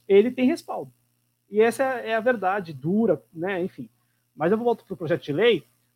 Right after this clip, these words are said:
no, pra lei, né? Não é nem projeto, porque aqui tem um trecho que é, olha só como eles desrespeitam assim, na cara dura, sem nada, ó. "O Ministério da Saúde manterá dados públicos e atualizados sobre os casos confirmados,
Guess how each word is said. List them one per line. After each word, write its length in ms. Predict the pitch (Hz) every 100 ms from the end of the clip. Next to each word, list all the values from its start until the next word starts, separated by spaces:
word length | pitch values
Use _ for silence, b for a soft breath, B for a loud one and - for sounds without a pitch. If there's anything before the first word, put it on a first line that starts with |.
| _ _
no, 200 | 156 170
pra 220 | _ 156
lei, 260 | 135 196 185
né? 180 | 160 170
Não 140 | 143
é 40 |
nem 100 | 165
projeto, 480 | 180 131 120 196 - _ _ _
porque 220 | 185 170
aqui 220 | 262 262
tem 100 | 269
um 80 | 277
trecho 460 | 190 226 247 - 123 _ _
que 720 | _ 220 226 226 226 220 208 -
é, 200 | 220 233 -
olha 220 | 226 277
só 160 | 285 247
como 180 | - 240
eles 160 | 226
desrespeitam 640 | 165 175 226 - 240 220
assim, 580 | 233 - 190 208 220 190 143 _ _
na 140 | 170
cara 240 | - 196
dura, 440 | 131 143 196 214 185
sem 140 | -
nada, 200 | 190 120
ó. 60 | 110 _ _ _ _ _ _
"O 80 | 196
Ministério 380 | 196 240 226 269
da 80 | 277
Saúde 500 | - 165 165 220 170
manterá 520 | 185 185 170 131 131
dados 420 | - 131 139 139
públicos 460 | _ 147 170 180 165
e 20 |
atualizados 680 | 160 143 139 127 127 135 139
sobre 180 | 147 139
os 80 |
casos 320 | - 127 117 -
confirmados, 680 | 277 311 277 151 151 160